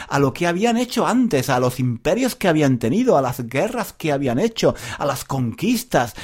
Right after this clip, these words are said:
a los descubrimientos, a todo lo que habían hecho en el pasado. Y Estados Unidos, en cambio,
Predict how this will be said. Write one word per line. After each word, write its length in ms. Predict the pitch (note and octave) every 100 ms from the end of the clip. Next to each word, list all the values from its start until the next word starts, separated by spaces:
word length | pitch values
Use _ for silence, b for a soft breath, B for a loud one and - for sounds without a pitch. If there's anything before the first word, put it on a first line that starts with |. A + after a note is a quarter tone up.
| B
a 120 | C#3+
los 180 | C#3+ B2
descubrimientos, 1120 | C3 C3 - B2 A#2+ A#2 D#3+ C#4 C4 C3+ A2+ - B B B B -
a 160 | C3+
todo 380 | C3 A3 C4 D#4+
lo 160 | C4+ -
que 260 | E3 D3 B B
habían 400 | C#3+ C#3 A3+ A3+
hecho 340 | B3 B3 C4+ A#3+ -
en 280 | F#3 E3
el 280 | D3+ C#3+ A#2+
pasado. 800 | - A2+ - F3+ A3+ C#4+ C#3 G#2 B B
Y 160 | - D#3
Estados 420 | C#3+ - A3+ C4
Unidos, 420 | C4+ D4 B3+ C4+ C4+ B -
en 220 | B2+ C3
cambio, 500 | G#3 C#4+ B3+ B3